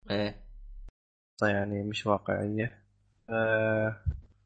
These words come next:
Speaker 2: قلت صح، يمكن عشان كذا حط هذا المشهد أو هذا الشيء.
Speaker 1: بس إنه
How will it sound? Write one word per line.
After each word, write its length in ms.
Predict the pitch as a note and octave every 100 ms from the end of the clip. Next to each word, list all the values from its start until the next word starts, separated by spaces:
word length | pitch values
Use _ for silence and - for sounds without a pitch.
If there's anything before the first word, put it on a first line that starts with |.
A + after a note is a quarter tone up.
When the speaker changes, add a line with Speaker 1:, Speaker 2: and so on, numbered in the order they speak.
| _ _ _ _ _ -
Speaker 2:
قلت 200 | F#3+ F#3+ -
صح، 500 | - C3 - - - - -
يمكن 320 | B2+ - A2
عشان 300 | - - G#2+
كذا 280 | G#2 A#2+ G#2
حط 320 | G2+ - -
هذا 320 | A2 G#2 G#2+ A2
المشهد 480 | A2+ - - - -
أو 120 | -
هذا 220 | A2 G#2+ A2
الشيء. 360 | - - A#2 - _ _ _ _ _ _ _ _ _ A2
Speaker 1:
بس 80 | -
إنه 220 | A3 F#4+